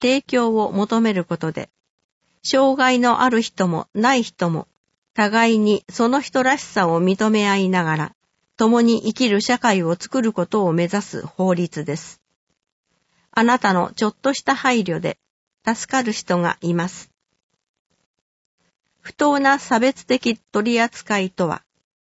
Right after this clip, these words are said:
正当な理由なく、障害を理由に差別することです。障害を理由に入店を断る。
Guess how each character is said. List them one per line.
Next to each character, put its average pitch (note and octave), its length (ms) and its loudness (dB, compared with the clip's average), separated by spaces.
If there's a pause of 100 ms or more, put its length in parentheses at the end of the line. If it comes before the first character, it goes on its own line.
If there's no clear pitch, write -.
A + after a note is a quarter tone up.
(920)
正 D4+ 320 0
当 C#4+ 260 2
な A#3+ 220 2
理 A3+ 200 2
由 A#3+ 200 2
な G#3 160 0
く、 - 220 -12 (200)
障 C#4+ 360 0
害 C4+ 260 2
を A#3+ 160 2
理 A3+ 240 2
由 A3+ 220 2
に G#3 260 0 (140)
差 C#4 180 0
別 B3+ 240 -2
す - 160 -6
る F3 140 -6
こ E3 120 -6
と D3+ 140 -4
で - 140 -6
す。 - 260 -18 (1200)
障 B3+ 320 4
害 A#3+ 260 2
を A3+ 120 4
理 A3 220 4
由 A3 180 2
に G3+ 300 0 (160)
入 A#3+ 240 2
店 A#3+ 320 2
を G#3 100 0
断 F3+ 460 -2
る。 - 100 -12